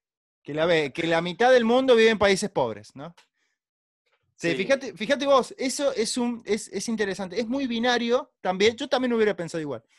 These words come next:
Speaker 1: pero digo, fíjate vos, ¿qué quiero decir con esto? La opción correcta es la opción A, solamente el nueve por ciento de la población
Speaker 2: Mirá, justo estaba por
Speaker 1: mundial,
Speaker 2: decir el A.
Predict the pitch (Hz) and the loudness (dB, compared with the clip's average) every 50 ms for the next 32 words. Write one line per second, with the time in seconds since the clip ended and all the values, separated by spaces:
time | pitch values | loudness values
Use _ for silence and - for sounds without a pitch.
0 | _ _ _ _ _ - 165 175 185 185 175 - - 180 240 247 247 269 240 226 | _ _ _ _ _ -8 -4 0 0 0 0 -2 -2 0 0 0 0 2 2 2
1 | 226 226 - - 254 196 - 240 226 226 214 185 - 208 180 185 170 156 135 _ | 2 2 0 -6 -6 -4 -2 0 0 0 0 -2 -6 -8 -10 -8 -10 -10 -12 _
2 | _ - 135 _ _ _ _ _ _ _ _ _ _ _ _ _ _ _ _ _ | _ -20 -20 _ _ _ _ _ _ _ _ _ _ _ _ _ _ _ _ _
3 | _ _ _ - 156 160 170 175 175 170 - - 320 339 277 - 220 202 202 240 | _ _ _ -6 0 2 2 2 2 0 -2 -6 -6 -4 0 0 2 2 4 2
4 | 285 262 - - 202 170 165 147 - _ _ - 208 208 214 202 185 175 170 - | 0 0 -2 0 0 0 0 -4 -10 _ _ -10 -8 -4 -2 0 0 -2 -2 -6
5 | - - - 208 208 214 208 208 _ _ _ - 160 135 117 107 _ _ _ _ | -10 -8 -4 -4 -4 -4 -6 -8 _ _ _ -2 0 0 0 -2 _ _ _ _
6 | _ _ _ _ _ _ - - - - 247 262 262 247 220 208 196 185 180 165 | _ _ _ _ _ _ -14 -10 -4 2 2 4 4 4 2 2 0 -2 -4 -4
7 | - 165 160 165 170 180 196 226 254 262 254 233 - - - 147 143 139 127 - | -4 -2 -2 0 -2 0 0 2 2 2 2 2 0 0 -2 -6 -6 -6 -8 -12
8 | - - - 160 165 170 190 208 208 170 151 143 131 123 120 120 127 127 123 123 | -12 -12 -10 -8 -8 -8 -8 -8 -10 -8 -8 -8 -8 -8 -8 -12 -14 -14 -12 -12
9 | 120 110 - 117 117 120 139 135 135 131 123 - 165 160 165 180 139 160 156 151 | -12 -12 -10 -10 -6 -2 0 2 2 2 2 0 -4 -6 -6 -4 -2 0 0 0
10 | 147 135 135 175 180 160 127 113 113 110 110 107 107 107 - | -2 -4 -4 -6 -6 -6 -6 -6 -8 -6 -6 -6 -8 -8 -10